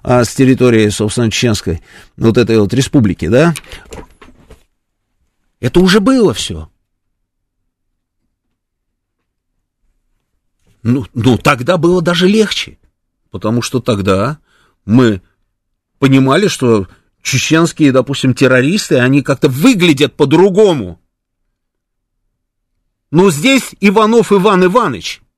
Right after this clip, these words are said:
или Михайлов Михаил Иванович может это все завести сюда, и никогда в жизни ты его вот так вот, вот просто не вычислишь. И вот спустя, там,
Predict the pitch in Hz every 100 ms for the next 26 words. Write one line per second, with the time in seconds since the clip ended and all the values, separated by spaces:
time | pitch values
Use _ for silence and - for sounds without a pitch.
0 | _ _ _ _ _ _ _ _ _ _
1 | - 165 180 175 202 240 233 226 196 180
2 | 208 220 240 208 196 202 196 120 90 73
3 | - _ _ - 156 139 139 135 123 127
4 | 139 127 147 170 - 285 - 135 87 73
5 | - _ _ _ _ _ _ _ _ _
6 | 135 151 190 208 175 220 185 170 170 170
7 | 165 165 214 226 147 113 107 - 143 120
8 | - 104 135 175 220 - - 101 76 -
9 | - _ _ _ _ _ _ _ _ _
10 | _ _ _ _ _ _ _ _ _ _
11 | _ _ - 185 202 185 - 190 185 -
12 | 220 175 101 - _ _ _ _ _ 147
13 | 143